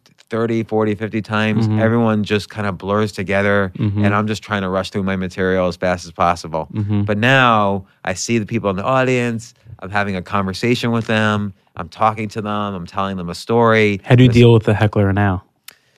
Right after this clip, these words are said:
Speaker 1: Now I, um, I'll say something like,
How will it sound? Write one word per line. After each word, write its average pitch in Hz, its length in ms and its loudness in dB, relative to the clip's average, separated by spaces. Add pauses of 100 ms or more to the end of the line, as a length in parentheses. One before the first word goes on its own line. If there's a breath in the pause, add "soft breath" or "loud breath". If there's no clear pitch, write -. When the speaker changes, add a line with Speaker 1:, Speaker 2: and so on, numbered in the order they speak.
(280 soft breath)
Speaker 1:
Now 139 840 2
I, 110 360 4
um, 104 440 2 (920)
I'll 107 180 -8
say 110 200 -4
something 107 340 -6
like, 98 480 -4